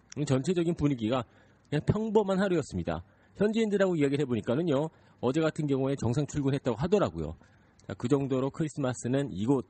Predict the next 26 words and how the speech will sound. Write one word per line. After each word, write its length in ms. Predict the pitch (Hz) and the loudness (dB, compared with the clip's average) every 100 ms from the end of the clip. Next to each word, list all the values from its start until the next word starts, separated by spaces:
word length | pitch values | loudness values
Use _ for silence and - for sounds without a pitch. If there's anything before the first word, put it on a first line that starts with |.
| - | -8
태국에서만큼은 840 | 185 208 196 170 110 - 95 87 85 _ _ | -4 0 0 0 -2 -4 -6 -6 -8 _ _
큰 220 | - 202 127 | -4 -2 0
의미가 360 | 104 139 123 | 0 0 0
없는, 380 | 85 85 85 82 - _ | -2 -2 -2 -4 -8 _
아, 140 | 80 80 | -8 -6
그러한 320 | 98 98 90 | -2 -2 -2
날이고요. 600 | 76 78 76 73 90 135 - _ _ _ _ | -4 -6 -6 -4 -2 -2 -4 _ _ _ _
어, 280 | 92 82 82 | -6 -6 -6
뭐, 120 | 78 - | -8 -8
크리스마스가 500 | 131 156 131 131 123 | -6 -4 -4 -2 -4
저-, 100 | - | -6
뭐, 220 | 95 87 | -6 -6
무슨 220 | 78 117 175 | -4 -2 0
날인지도 400 | 147 135 117 117 | 0 -2 -4 -2
모르는, 500 | 92 120 120 92 78 - - | 0 0 0 -2 -6 -14 -10
아, 100 | 87 | -6
그러한 280 | 101 101 95 | -2 -2 -2
분들도 320 | 95 90 98 | -4 -4 -4
많았고요. 640 | 71 76 98 - 80 80 - _ _ - | -4 -2 -4 -2 -4 -4 -6 _ _ -14
뭐, 140 | 92 95 | -6 -2
하여튼, 480 | 135 135 127 101 90 _ - - | -2 -2 -2 -4 -4 _ -20 -10
하지만 440 | 143 165 170 160 143 | -2 0 2 0 0
뭐, 340 | 151 135 110 | 2 0 -2
저 140 | 117 | -2
같은 260 | 120 - 156 | -2 -2 -2
경우는 160 | 131 | -2